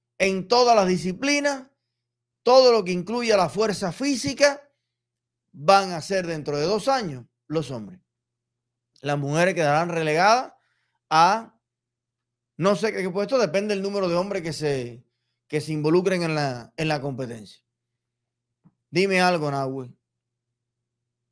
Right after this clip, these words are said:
Yo seré de los hombres que voy a defender siempre, hasta el último día de mi vida, el derecho de las mujeres de competir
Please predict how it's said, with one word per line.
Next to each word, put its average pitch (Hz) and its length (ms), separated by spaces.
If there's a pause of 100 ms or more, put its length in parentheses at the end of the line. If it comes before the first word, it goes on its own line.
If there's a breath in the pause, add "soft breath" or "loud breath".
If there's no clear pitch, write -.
(580)
Yo 165 300
seré 170 380
de 165 100
los 147 180
hombres 202 340
que 151 120
voy 160 180
a 165 80
defender 143 720
siempre, 226 840
hasta 131 340
el 135 80
último 175 840
día 202 180
de 190 120
mi 175 100
vida, 269 420 (680)
el 143 180
derecho 190 680
de 139 120
las 131 160
mujeres 185 460
de 190 100
competir 147 720